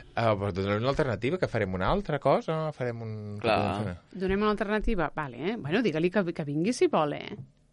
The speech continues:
Speaker 3: Escolta, si ella vol venir, que vingui, a veure.
Speaker 1: Digue-li tu.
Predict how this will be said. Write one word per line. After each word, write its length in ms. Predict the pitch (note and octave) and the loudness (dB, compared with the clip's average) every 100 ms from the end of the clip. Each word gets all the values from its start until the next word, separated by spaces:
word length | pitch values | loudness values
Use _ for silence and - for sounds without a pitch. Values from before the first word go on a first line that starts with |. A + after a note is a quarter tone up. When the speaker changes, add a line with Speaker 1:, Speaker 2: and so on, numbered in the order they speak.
| _ _ _ _ _ _ _ _ _ _ _ _ _ - - | _ _ _ _ _ _ _ _ _ _ _ _ _ -18 -8
Speaker 3:
Escolta, 280 | F3 G#3+ G#3 | -2 0 8
si 80 | A3 | 12
ella 140 | G#3+ | 12
vol 140 | A3 A3 | 12 12
venir, 220 | A#3 A3+ | 12 12
que 120 | D4 | 10
vingui, 440 | C4 B3+ D4+ G#4 - | 12 10 12 10 10
a 80 | |
veure. 420 | G3 G3+ C#4+ A#3+ - | 8 10 10 6 4
Speaker 1:
Digue-li 380 | B2 B2 C3 E3 | 2 4 4 2
tu. 320 | B2 B2+ C4+ | 2 2 0